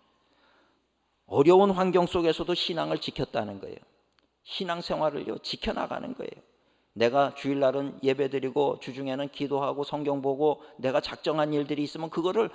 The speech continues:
어떤 환경에 오더라도 지켜나가는 거예요. 때로 사람들이 어려운 일에 봉착하게 되면 그래서는 안 되지만 신앙을 버리는 경우들이 있더라고요. "하나님 잘 믿어봐야 소용없어.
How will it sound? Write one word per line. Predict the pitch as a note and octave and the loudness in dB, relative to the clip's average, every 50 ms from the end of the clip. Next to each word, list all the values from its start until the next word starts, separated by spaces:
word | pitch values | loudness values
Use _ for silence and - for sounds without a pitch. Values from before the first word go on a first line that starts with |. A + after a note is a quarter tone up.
| - - | -4 6
어떤 | - F3 G#3 - - A#3+ B3 | 8 8 8 8 6 4 4
환경에 | A#3+ A3+ A3+ A3 G#3 G3+ G3+ F#3+ | 4 2 2 4 4 4 4 4
오더라도 | F3 F3 F3 E3 D#3+ D#3 D3+ F#3 | 2 2 2 2 2 2 0 -2
지켜나가는 | - - - - - - - - - - - - A3+ - | -4 -6 -8 -4 -2 -2 0 0 0 0 0 0 0 0
거예요. | - - - - - - _ _ _ _ _ _ - - - _ _ - | 0 -2 -2 -4 -8 -16 _ _ _ _ _ _ -20 -20 -20 _ _ 0
때로 | - F#3 F#3+ G#3+ | 2 4 6 6
사람들이 | G3+ - F3+ D#3+ E3+ F3 F3 F3 D#3+ E3+ F3 G#3+ A3 F#3 C#3 - - | 4 4 4 4 4 4 4 4 0 0 0 2 0 0 -2 -2 2
어려운 | - A#2+ D3+ E3 F#3 F#3 F#3 F3 | 6 6 8 8 8 6 6 2
일에 | E3+ E3 E3+ E3 | 2 2 2 2
봉착하게 | D#3+ D3 C#3+ - F3 D#3 - - D3 D3 D#3 | 4 2 0 0 -2 -4 -2 -4 -2 0 0
되면 | C#3 D3 D3 D#3 F#3 G#3+ F#3+ - - - - _ _ _ _ _ _ _ _ _ _ | 0 0 -2 -2 -2 -4 -4 -6 -8 -14 -20 _ _ _ _ _ _ _ _ _ _
그래서는 | - - D#3 G3 G3 - G#3+ A3 A#3 A#3+ A#3 | -4 2 4 4 4 4 2 0 0 0 0
안 | F3 E3 F#3+ | 0 0 6
되지만 | F#3 G3+ G3 F#3 G#3 G#3 G#3+ A3 | 6 6 6 6 4 0 0 0
신앙을 | - - A3+ G3+ F#3+ G3 G3 G3+ | 2 0 2 2 2 2 2 2
버리는 | G3 E3 D#3+ E3 E3+ E3 F3 F3 | 6 8 8 8 8 4 -2 2
경우들이 | E3 E3 D#3 D#3+ D#3 D3+ E3 E3 D#3+ D3+ | 2 2 2 2 0 -4 -6 -6 -6 -10
있더라고요. | C#3 _ - C#3+ C3 A2 G#2 - - D#2 - - _ _ _ _ _ _ _ _ _ _ _ _ _ _ | -10 _ -4 -2 -2 -2 -4 -4 -8 -14 -14 -16 _ _ _ _ _ _ _ _ _ _ _ _ _ _
"하나님 | - - - G#2 A#2 B2+ B2 | -12 -10 -6 -6 -6 -6 -6
잘 | - - A2 | -6 -8 -6
믿어봐야 | A#2 A#2 A#2 A#2 A#2 A2+ A2+ B2 C3 | -6 -6 -6 -6 -4 -4 -2 -2 -2
소용없어. | - - C3+ C3 B2+ C3 B2+ - - - - - | -4 -4 -4 -4 -4 -4 -6 -8 -10 -10 -10 -10